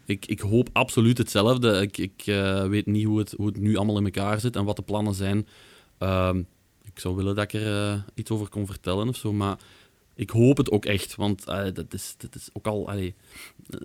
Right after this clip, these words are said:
je hoort dat hier en daar wel ook eens zeggen, hè, van ja, dan, dan zal hun tijd wel gewoon gekomen zijn en that's it dan zeker. Maar ja, de-, dat is, eh, <laughs> ik denk dat als je dat aan de meerderheid vraagt, dat dat toch niet,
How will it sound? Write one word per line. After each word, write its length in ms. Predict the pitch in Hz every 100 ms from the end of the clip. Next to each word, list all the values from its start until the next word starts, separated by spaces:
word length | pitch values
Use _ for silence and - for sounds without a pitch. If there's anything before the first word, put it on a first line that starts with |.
| -
je 140 | - 131
hoort 240 | 123 139
dat 80 | 156
hier 140 | 131 135
en 80 | 123
daar 300 | 117 117 117
wel 240 | 113 113
ook 140 | 117
eens 140 | 123 -
zeggen, 300 | 113 104 107
hè, 100 | 107
van 120 | 107
ja, 180 | 107 110
dan, 280 | 107 107 101
dan 180 | 104
zal 240 | 107 107 104
hun 140 | 98
tijd 240 | 98 104 104
wel 200 | 107 101
gewoon 300 | 101 95 92
gekomen 360 | - 95 113
zijn 140 | 117 117
en 140 | 104
that's 200 | 101 92
it 120 | 104
dan 180 | 127 131
zeker. 280 | 131 135 131
Maar 140 | 104
ja, 140 | 85 67
de-, 180 | - - _ _ _ _ _
dat 100 | 107 95
is, 120 | -
eh, 120 | 92 104 104
<laughs> 140 | 95
ik 60 | -
denk 320 | 113 117 -
dat 140 | 131
als 120 | 110
je 80 | -
dat 100 | 113
aan 60 | 117
de 60 |
meerderheid 360 | 113 113 120 110
vraagt, 280 | 104 104 -
dat 140 | 104
dat 100 | 98
toch 140 | 98 -
niet, 320 | 101 101